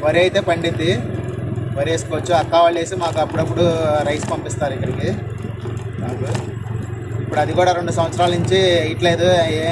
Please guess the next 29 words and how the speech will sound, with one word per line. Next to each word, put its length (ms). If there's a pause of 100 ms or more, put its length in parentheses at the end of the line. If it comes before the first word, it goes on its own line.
(840)
పెట్టుబడి 340
ఎక్కువ 200
అయిపోతుందని 540
చెప్పేసి 300
వేయట్లేదు, 500 (140)
ఖాళీగానే 420
ఉంటుంది. 240 (140)
గడ్డి 180
పెంచుతున్నారు, 480
జున్ను 280
గడ్డి, 260 (760)
గేదెలు 300
ఆవులు 320
ఉంటాయి 240
కదా, 180
వాటి 260
గడ్డి 180
కోసం 240
అని 100
చెప్పేసి 260
గడ్డి 160
పెంచుతున్నారు. 560 (920)
అది 200
ఫ్రెండ్స్, 280
మా 80 (140)
ఊరైతే 280 (120)
చాలా 200 (160)
బాగుంటుంది 360
ఫ్రెండ్స్. 260